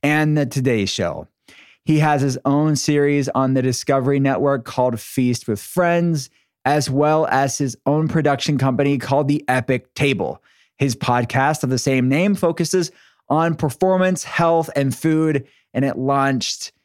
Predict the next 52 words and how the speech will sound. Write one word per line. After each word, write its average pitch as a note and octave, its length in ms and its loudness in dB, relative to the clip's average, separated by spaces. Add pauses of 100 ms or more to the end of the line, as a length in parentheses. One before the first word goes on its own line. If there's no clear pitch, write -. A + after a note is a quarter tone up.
(400)
a B2+ 60 -2
few A2+ 240 -2
years A#2 240 2
ago, A#2 340 2
and A2 120 0
it's - 160 -6
such - 520 -2
a G#2+ 80 -2
good G2+ 220 -4
podcast. G#2+ 420 -2
I F#2+ 80 0
think F#3+ 220 -2
I - 20 0
was G3 140 0
on F3 220 0
that E3 180 0
podcast D3 640 0
two B2+ 160 -2
or B2 60 2
three A2+ 180 0
times. G#2+ 560 0 (500)
I G#2+ 180 0
love G2 300 0
it F2 80 -4
so A2 160 0
much G2 260 0
every A2+ 160 0
time A2 240 0
I G#2+ 40 -2
get G2+ 140 -6
to G2+ 80 -8
catch - 220 -6
up D#2+ 160 -6
with - 100 -10
Dan. E2 300 -8 (520)
We D3+ 80 2
talk E3 240 2
about D#3+ 280 2
how E3+ 340 2
Dan D3+ 520 0
combined C3+ 580 0
his B2+ 180 -2
passion D3 600 -2
for C#3 180 -4
strength D3 520 -2
and C#3+ 140 -2
conditioning B2+ 720 0
with B2+ 180 -2
the C#3 80 0
world C3+ 320 0
of A#2 120 -4
cooking B2+ 560 0